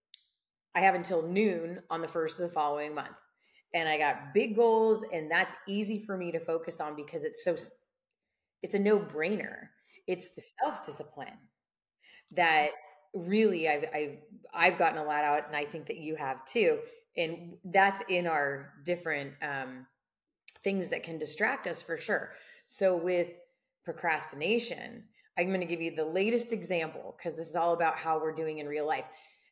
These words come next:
At the same time, I really think that we should definitely address that the world is spinning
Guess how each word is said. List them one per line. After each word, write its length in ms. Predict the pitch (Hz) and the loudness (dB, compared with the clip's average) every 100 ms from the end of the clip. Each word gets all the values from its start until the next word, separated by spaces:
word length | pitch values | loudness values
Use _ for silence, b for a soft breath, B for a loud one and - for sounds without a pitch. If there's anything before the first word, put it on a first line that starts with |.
| _ - | _ 0
At 240 | 170 175 | 2 2
the 100 | 175 | 0
same 460 | 165 - 196 220 233 | -2 -2 0 0 0
time, 440 | 208 160 139 143 - | -4 -8 -8 -10 -8
I 140 | 160 151 | -8 -2
really 320 | 175 190 175 | 0 2 0
think 260 | 170 156 160 | -2 -4 -2
that 140 | 151 | -4
we 80 | 147 | -6
should 260 | - 135 | -10 -8
definitely 500 | 160 170 170 143 135 | -4 -4 -6 -10 -8
address 420 | 131 135 175 196 - | -8 -4 -4 -4 -8
that 140 | 131 | -12
the 80 | 135 | -10
world 500 | 123 139 185 156 - 135 | -6 0 2 2 0 -8
is 160 | 131 | -12
spinning 1300 | - - - _ _ 170 170 202 208 202 180 139 | -14 -18 -20 _ _ -10 -4 0 0 0 -2 -6